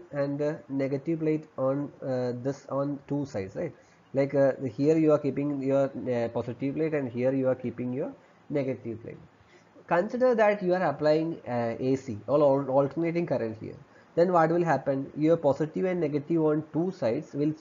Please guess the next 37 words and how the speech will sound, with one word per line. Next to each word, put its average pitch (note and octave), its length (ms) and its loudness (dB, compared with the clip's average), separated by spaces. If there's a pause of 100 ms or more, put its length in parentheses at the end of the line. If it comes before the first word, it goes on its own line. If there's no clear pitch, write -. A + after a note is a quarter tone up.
change, D3 300 -2 (560)
uh, C3+ 40 -6
uh, A#2+ 840 -2
in D#3 220 -4
every C3+ 420 -2
half B2 300 -4
cycle, G2+ 280 -8 (120)
right? F3 220 -4 (320)
When C#3+ 340 0
you F3 120 4
are E3+ 80 6
ha-, D#3+ 420 2
having C#3+ 320 0
an D#3 240 0
A B2+ 200 0
C E3+ 220 -6
supply, C#3+ 480 0
what C#3 200 2
will C#3+ 100 0
happen? B2 420 -2 (360)
In C3+ 60 0
an C#3+ 80 4
A B2 160 0
C D#3+ 160 -2
supply, C#3+ 380 2
your C3+ 340 0
positive C3 400 0
and D3 140 0
negative B2+ 520 -2
charge B2 360 2
will, C3 240 -2 (480)
uh, A#2 240 0
change C3+ 440 -2
in D3 120 0
every A#2+ 340 0
half G#2+ 320 -4
cycle. F#2+ 260 -8